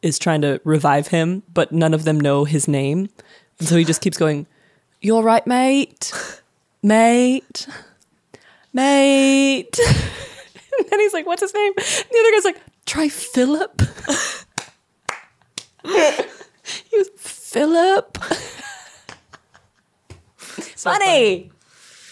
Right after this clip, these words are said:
Speaker 2: Well,
Speaker 1: Uh.
Speaker 2: mayhaps it's time for a little something called Should You Watch This Or, where we tell you if you
Speaker 1: Oh,
Speaker 2: should watch
Speaker 1: yeah.
Speaker 2: this film or if you should do something else
Speaker 1: Mm.
Speaker 2: with your time.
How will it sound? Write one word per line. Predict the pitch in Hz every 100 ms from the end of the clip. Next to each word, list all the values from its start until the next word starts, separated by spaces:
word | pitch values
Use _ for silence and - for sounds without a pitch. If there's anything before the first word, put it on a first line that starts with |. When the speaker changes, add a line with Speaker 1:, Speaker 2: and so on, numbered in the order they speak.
| - - - - _ _ _ - - - - -
Speaker 2:
Well, | 320 370 330 202 165
Speaker 1:
Uh. | - 240 254 254 233
Speaker 2:
mayhaps | 185 403 440 453
it's | 381 -
time | 302 262
for |
a | 254
little | 240
something | 226 220 214 208
called | 214 220 208
Should | - 233
You | 208
Watch | 190 180
This | 190 -
Or, | 185 185 220
where | 247
we | 247 269
tell | 330 330
you | 320
if | -
you |
Speaker 1:
Oh, | 262
Speaker 2:
should | 294
watch | 302
Speaker 1:
yeah. | 165 165
Speaker 2:
this | 139
film | - 247 254
or | -
if | 320
you | 320
should | -
do | 339
something | - 170 -
else | 160 165 143
Speaker 1:
Mm. |
Speaker 2:
with | 240 -
your | 190
time. | 165 143 127